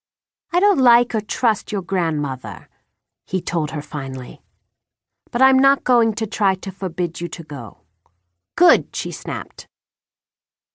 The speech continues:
She went back to her room as her old summer dissolved and her new one dawned all around her.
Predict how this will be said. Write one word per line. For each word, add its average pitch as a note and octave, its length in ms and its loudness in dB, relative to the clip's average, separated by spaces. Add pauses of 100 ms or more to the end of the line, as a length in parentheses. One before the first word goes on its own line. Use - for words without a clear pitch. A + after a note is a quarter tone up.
(120)
She - 160 2
went B3+ 180 8
back G#3+ 240 4
to G3 140 -2
her E3+ 140 -2
room C#3+ 420 -6 (280)
as F3 160 2
her F3 240 0
old G3 240 2
summer G#3+ 280 0
dissolved F3 580 0
and E3+ 140 -4
her F3 100 -2
new F3+ 240 0
one F#3+ 360 0
dawned D#3+ 520 0
all E3+ 240 -2
around E3 420 -4
her. C#3+ 260 -16